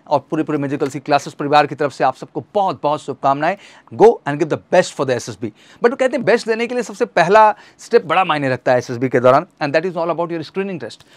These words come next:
और स्क्रीनिंग टेस्ट में जब बात हम करते हैं, तो चीज़ें दो सेगमेंट में बढ़ जाती हैं। एक, जिसको आप पहचानते हैं ओआईआर के नाम से, Officer Intelligence and Rating Test के नाम से।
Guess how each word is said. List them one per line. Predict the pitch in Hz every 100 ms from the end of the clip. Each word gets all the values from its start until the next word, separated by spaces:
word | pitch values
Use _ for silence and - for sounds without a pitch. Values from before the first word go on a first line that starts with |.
| - - -
और | 151
स्क्रीनिंग | - 233 294
टेस्ट | 294 269 247
में | 240
जब | 180
बात | 147 180
हम | 196
करते | 185 180
हैं, | 214
तो | 233
चीज़ें | 208 233 208
दो | 202
सेगमेंट | 220 190 196
में | 185
बढ़ | 135 123
जाती | 123 123
हैं। | 104 101 _
एक, | 185 233 _ - -
जिसको | 143 -
आप | 156 147
पहचानते | 127 123 131 131 170
हैं | 196 - _ -
ओआईआर | 180 175 160 160 147
के | 151
नाम | 151 147
से, | 180 185 _ _ _ _ 165
Officer | 156 202 214
Intelligence | 190 175 170 175 160
and | 135
Rating | 131 165
Test | 165 160
के | -
नाम | 165 165
से। | -